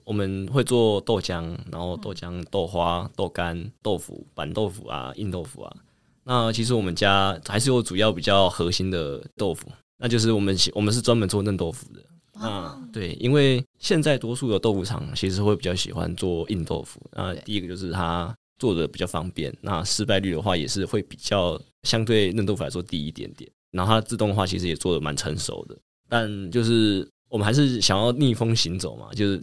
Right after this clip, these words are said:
Speaker 1: 越难做的东西就，就给它做到专精，然后慢慢的就是，诶，其实给顾客看到就是，诶，我们家的嫩豆腐吃起来就是，诶，很棒，那很好吃。那一样，比如说，诶，豆腐料理的话，就是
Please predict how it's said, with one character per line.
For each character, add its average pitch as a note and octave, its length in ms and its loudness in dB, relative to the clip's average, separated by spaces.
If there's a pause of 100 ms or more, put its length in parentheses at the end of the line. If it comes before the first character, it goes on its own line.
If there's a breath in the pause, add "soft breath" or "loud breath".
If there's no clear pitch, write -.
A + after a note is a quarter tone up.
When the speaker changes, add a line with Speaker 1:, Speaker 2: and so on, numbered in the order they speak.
Speaker 1:
越 C3+ 100 8
难 G2 160 4
做 A2+ 140 4
的 F2+ 80 2
东 G2 180 2
西 F#2+ 140 -2
就， G2+ 220 0
就 - 160 -10
给 E2 100 0
它 F2 60 2
做 G2 200 2
到 F#2+ 80 0
专 F2 280 0
精， - 280 -6 (220)
然 E2+ 100 -6
后 F2+ 200 2
慢 G2 180 0
慢 F#2 120 0
的 D#2 140 -2
就 F#2 120 -2
是， E2 300 -4 (200)
诶， A2+ 120 0
其 B2 160 2
实 G2+ 460 0 (120)
给 G#2 100 2
顾 B2+ 160 2
客 A#2+ 300 6
看 A#2 200 0
到 G#2+ 140 0
就 G2+ 140 -2
是， G2 460 0
诶， G#2 80 0
我 G#2 100 4
们 F2+ 180 0
家 F#2+ 240 0
的 E2+ 140 -4
嫩 G#2 120 0
豆 F2+ 140 0
腐 - 160 -10
吃 F2+ 180 -4
起 F#2+ 140 -4
来 - 80 -6
就 E2+ 100 -6
是， E2+ 300 -6
诶， A2 200 -8 (100)
很 - 140 -16 (100)
棒， - 180 -4 (280)
那 F2+ 180 -4
很 E2 120 -6
好 - 160 -6
吃。 - 240 -6 (600)
那 F#2+ 240 0
一 G2 140 -4
样， G#2 220 2
比 F2+ 100 -2
如 F#2 60 0
说， F#2+ 460 -2
诶， F2+ 360 -2
豆 B2+ 140 0
腐 - 160 -8
料 F#2+ 160 2
理 C#2 140 -8
的 C#2 80 -8
话， F2+ 80 -4
就 E2+ 80 -4
是 - 120 -6